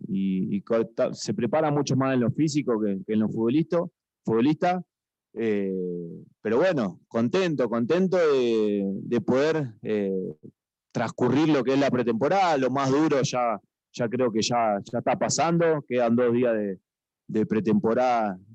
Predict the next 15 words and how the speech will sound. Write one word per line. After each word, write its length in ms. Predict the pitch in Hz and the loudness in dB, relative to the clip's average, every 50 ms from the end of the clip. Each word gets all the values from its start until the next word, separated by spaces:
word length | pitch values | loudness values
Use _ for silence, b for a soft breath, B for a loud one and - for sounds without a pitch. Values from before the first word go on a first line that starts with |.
| - - | -18 -12
eh, 340 | - 98 95 92 92 92 - - | -8 -6 -6 -6 -6 -6 -8 -4
fuerte, 640 | - 127 135 151 165 185 165 156 190 190 190 185 - _ _ _ _ _ _ _ _ _ _ | -2 0 2 2 2 0 0 0 0 0 0 -4 -8 _ _ _ _ _ _ _ _ _ _
y, 360 | - - 104 101 - - - 120 | -6 -4 -4 -2 -2 -2 0 0
y 40 | |
después 320 | 120 113 - - 170 165 - | 0 0 0 0 0 0 2
sí, 120 | - 170 | 2 2
empezar 560 | 175 156 127 107 107 110 123 110 - 131 127 120 | 2 2 2 2 0 0 0 -2 0 0 -2 0
con 140 | 117 117 110 | 0 0 0
los 160 | 104 - - | 0 0 0
amistosos, 640 | 110 110 104 - - 175 190 185 170 135 147 143 | 0 0 0 0 0 2 2 2 2 0 0 0
empezar 360 | 131 117 95 113 - 123 123 | 0 0 -2 -2 -2 0 0
a 60 | 123 113 | 0 -2
soltarnos, 840 | - 117 110 104 90 143 156 165 160 151 151 143 139 135 123 113 | -2 -4 -4 -2 0 0 2 2 2 2 0 0 0 0 -2 -2
empezar 420 | 107 104 - 110 98 - 123 117 117 | -4 -4 -6 -6 -6 -6 -4 -2 -2
a, 180 | 110 101 90 | -2 -2 -4